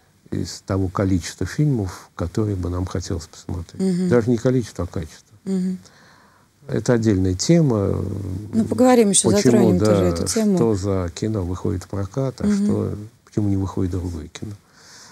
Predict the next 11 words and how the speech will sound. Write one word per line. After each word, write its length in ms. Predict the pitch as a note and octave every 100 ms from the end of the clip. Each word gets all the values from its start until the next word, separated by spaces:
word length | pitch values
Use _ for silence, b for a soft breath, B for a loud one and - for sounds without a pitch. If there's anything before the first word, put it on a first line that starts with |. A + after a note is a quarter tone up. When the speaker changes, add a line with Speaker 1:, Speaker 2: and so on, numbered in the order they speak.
| B B -
Speaker 1:
Вот. 400 | G#2+ A#2 G2+ F2+ - - - -
Ну 300 | C#2+ D3+ G#3
и 60 | A#3+
вот 240 | G#3+ G#3 - -
на 200 | C#3 C#3
двух 220 | C3+ D3+
площадках 640 | - C3 - C#3+ - G2 -
мы 140 | G#2+
вот 160 | G#2+ F#2+
и 20 |
работаем. 540 | F#2+ F2+ E2+ D#2+ -